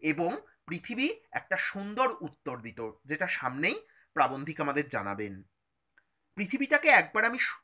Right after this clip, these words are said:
আমি একবার শুধিয়েছিলাম, "তোমার কেন চলবার জন্য এত দায়? এ যাত্রা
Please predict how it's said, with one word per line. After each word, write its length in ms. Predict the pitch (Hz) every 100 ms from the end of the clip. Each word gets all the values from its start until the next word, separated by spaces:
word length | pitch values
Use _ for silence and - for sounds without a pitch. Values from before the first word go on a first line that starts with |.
| _
আমি 260 | 139 165 240
একবার 240 | 226 208
শুধিয়েছিলাম, 800 | 240 - 151 214 240 - 127 151 - _ _ - _ _ _ _ _ _ _ _ _ _ _ _ _ _ _ _ _
"তোমার 320 | - 220 269 285 - _ -
কেন 340 | 214 196 269
চলবার 800 | 294 226 156 175 185 - 233 226
জন্য 480 | 262 254 254 277 -
এত 220 | 151 147
দায়? 380 | 190 127 101 104 - _ _ _ _ _ _ _ -
এ 120 | 165
যাত্রা 680 | 170 240 - - 127 107